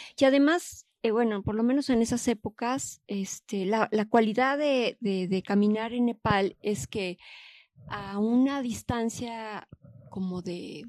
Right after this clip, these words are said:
cinco o seis horas caminando tranquila, o sea, yo para nada caminaba rápido,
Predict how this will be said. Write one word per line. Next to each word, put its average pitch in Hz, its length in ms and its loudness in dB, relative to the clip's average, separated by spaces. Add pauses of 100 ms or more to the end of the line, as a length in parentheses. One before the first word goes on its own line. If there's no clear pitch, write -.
cinco 349 360 0
o - 40 2
seis 277 260 2
horas 262 240 -4
caminando 226 640 -2
tranquila, 190 600 -8
o 202 60 -18
sea, 175 160 -14
yo 196 240 -12
para 185 240 -12
nada 208 440 -12
caminaba 175 440 -14
rápido, 208 440 -8